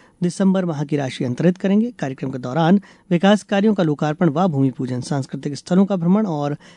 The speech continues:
हित लाभ वितरण भी किया जाएगा। भोपाल में सार्वजनिक परिवहन को पर्यावरण अनुकूल बनाने की दिशा में एक अहम पहल की जा रही है।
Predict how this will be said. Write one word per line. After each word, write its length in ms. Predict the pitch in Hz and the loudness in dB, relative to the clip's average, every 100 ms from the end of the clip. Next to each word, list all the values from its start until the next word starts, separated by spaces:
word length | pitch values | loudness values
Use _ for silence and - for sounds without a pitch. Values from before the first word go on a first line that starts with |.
| _ | _
हित 160 | 175 165 | 2 4
लाभ 320 | 147 139 147 | 2 2 -2
वितरण 400 | 139 - 143 143 | -6 -4 -4 -2
भी 240 | 139 139 143 | -2 -4 -4
किया 180 | - 127 | -6 -8
जाएगा। 520 | 131 120 120 131 113 - _ _ _ - | -8 -10 -6 -6 -6 -16 _ _ _ -2
भोपाल 300 | 180 196 208 | 0 2 2
में 80 | 220 | 0
सार्वजनिक 460 | 196 190 196 202 | 0 0 2 0
परिवहन 420 | 196 190 190 190 202 | 2 0 2 2 2
को 200 | 202 196 | 0 0
पर्यावरण 420 | 180 165 165 175 | 2 2 2 2
अनुकूल 380 | 165 165 170 165 | 2 2 2 2
बनाने 300 | 151 147 151 | 2 2 0
की 100 | 147 | 0
दिशा 240 | 151 202 | -2 2
में 100 | 208 | 2
एक 120 | 196 - 170 | 2 -2 0
अहम 240 | 160 196 | 2 2
पहल 280 | 185 139 127 | 0 -6 -6
की 160 | - 135 | -4 -6
जा 120 | 131 | -6
रही 260 | 127 151 | -4 -2
है। 240 | 143 127 | -2 -2